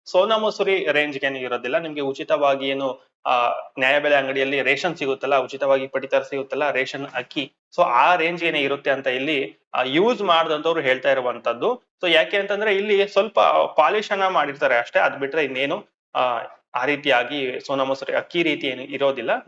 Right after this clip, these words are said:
ದಪ್ಪ ಅಕ್ಕಿನೇ ಬರುತ್ತೆ ಇದು. But ರೀಸನಬಲ್ ಪ್ರೈಸ್ ಇದೆ ಅಂತಾನೆ ಹೇಳ್ಬೋದು, ಯಾವುದೇ ರೀತಿ ಮೋಸ ಇಲ್ಲ ಇಪ್ಪತ್ತೊಂಬತ್ತು ರೂಪಾಯಿ ಪ್ರತಿ ಕೆ ಜಿಗೆ ಕೊಡೋದಕ್ಕೆ.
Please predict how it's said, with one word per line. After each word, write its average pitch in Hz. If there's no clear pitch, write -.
ದಪ್ಪ 127
ಅಕ್ಕಿನೇ 139
ಬರುತ್ತೆ 117
ಇದು. 175
But 185
ರೀಸನಬಲ್ 202
ಪ್ರೈಸ್ 170
ಇದೆ 160
ಅಂತಾನೆ 139
ಹೇಳ್ಬೋದು, 131
ಯಾವುದೇ 139
ರೀತಿ 143
ಮೋಸ 135
ಇಲ್ಲ 127
ಇಪ್ಪತ್ತೊಂಬತ್ತು 139
ರೂಪಾಯಿ 160
ಪ್ರತಿ 139
ಕೆ 135
ಜಿಗೆ 147
ಕೊಡೋದಕ್ಕೆ. 117